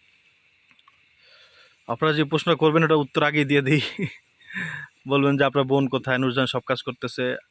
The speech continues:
আসলে নুরজাহান সব কাজ করে না। আর আমার বোন বেশিরভাগ সময়ই, হ্যাঁ, যখন অ-,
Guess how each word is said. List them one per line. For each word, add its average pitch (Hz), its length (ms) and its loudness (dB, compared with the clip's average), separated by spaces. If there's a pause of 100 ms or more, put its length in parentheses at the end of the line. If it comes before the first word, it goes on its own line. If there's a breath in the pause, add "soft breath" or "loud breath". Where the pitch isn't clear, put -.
আসলে 143 300 -6
নুরজাহান 143 380 -2
সব - 240 -6
কাজ 143 120 -6
করে 135 240 0
না। 139 140 0 (880 soft breath)
আর 123 260 0 (420)
আমার 143 200 -2
বোন 151 260 2
বেশিরভাগ 170 400 0
সময়ই, 131 480 0 (120)
হ্যাঁ, 156 220 -10 (280)
যখন 135 180 -6
অ-, - 220 -12